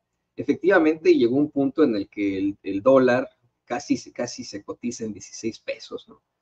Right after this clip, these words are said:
Y ahí gradualmente estuvo subiendo, rondando los diecisiete, rondando los dieciocho. Ahora está rondando los diecinueve, ¿no? Esto le digo en medio, pues, de una, eh,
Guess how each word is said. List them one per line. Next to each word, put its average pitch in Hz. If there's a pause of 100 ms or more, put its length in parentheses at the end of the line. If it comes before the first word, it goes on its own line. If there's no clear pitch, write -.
(300)
Y 170
ahí 226
gradualmente 240
estuvo 233
subiendo, 202
rondando 165
los 143
diecisiete, 160
rondando 147
los 147
dieciocho. -
Ahora 156
está 156
rondando 131
los 120
diecinueve, 190 (260)
¿no? - (800)
Esto 107
le 113
digo 107
en 120
medio, 113 (280)
pues, 98
de 98
una, 113 (480)
eh, 370